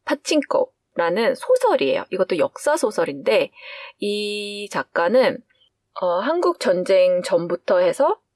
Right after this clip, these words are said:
일본으로 건너가서 살게 된 한국 사람들 얘기를 그려냈어요.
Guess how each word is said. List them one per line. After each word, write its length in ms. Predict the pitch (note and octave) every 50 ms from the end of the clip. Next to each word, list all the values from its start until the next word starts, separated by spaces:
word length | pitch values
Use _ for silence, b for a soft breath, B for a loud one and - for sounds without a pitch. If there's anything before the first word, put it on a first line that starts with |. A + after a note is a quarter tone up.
| _
일본으로 800 | - G3 F#3+ G3 F#3+ G#3 A3+ E4 F#4 G#4 A4 A4+ F4+ E4 D4+ C4+
건너가서 680 | - - - E3+ D#3+ D#3+ E3+ E3 D#3+ E3 D#3+ E3 - E3+
살게 380 | - B3 B3 B3 B3 A#3+ A3 -
된 200 | F#3+ F#3+ F#3 F#3+
한국 320 | G3 B3 C4+ C4+ C#4 -
사람들 400 | - A3+ G3 G3 F#3 F3+ - F#3
얘기를 480 | E3+ D3+ C#3+ - - D3 - A3+ C4 -
그려냈어요. 800 | - - E3+ D#3+ C#3 C3+ - - - - - F#3 B3 A3+ G3